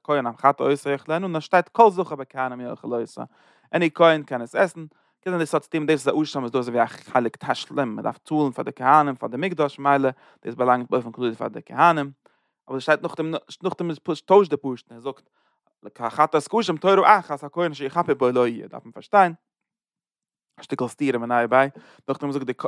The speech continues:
דער פסוק, אז א אולה, וועלכע, וועלכע כהן באקומט א אולה, אויך האט,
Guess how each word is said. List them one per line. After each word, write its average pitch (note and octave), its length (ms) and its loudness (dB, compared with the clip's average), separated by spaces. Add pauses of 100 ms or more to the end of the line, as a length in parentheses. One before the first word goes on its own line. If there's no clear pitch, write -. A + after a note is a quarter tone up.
(120)
דער B2 100 -10
פסוק, C3+ 400 -8
אז G#2+ 280 -10 (200)
א A2 120 -10
אולה, G#3+ 320 4
וועלכע, F3+ 260 -4 (160)
וועלכע D3+ 260 -2
כהן D3 220 -4
באקומט B2 300 -6
א - 20 2
אולה, G3+ 460 6
אויך D#3 180 -6
האט, C#3 180 -8